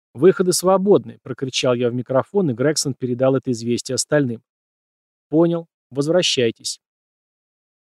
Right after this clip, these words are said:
Я шлёпнул крысу по руке, чтобы не зевал, и мы побежали догонять остальных.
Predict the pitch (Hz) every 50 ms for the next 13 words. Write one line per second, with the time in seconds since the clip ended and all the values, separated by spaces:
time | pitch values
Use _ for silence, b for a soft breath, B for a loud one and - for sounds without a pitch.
0 | _ _ _ _ - 135 170 208 202 - 226 233 214 - 214 190 160 - 202 208
1 | - - 170 - - 202 202 - _ - 139 123 - - 131 123 131 131 127 120
2 | 120 131 131 151 202 240 226 - 135 165 233 254 - 147 127 123 107 120 160 175
3 | 170 139 123 117 120 120 120 120 120 - 127 - - - 139 135 120 110 113 -
4 | _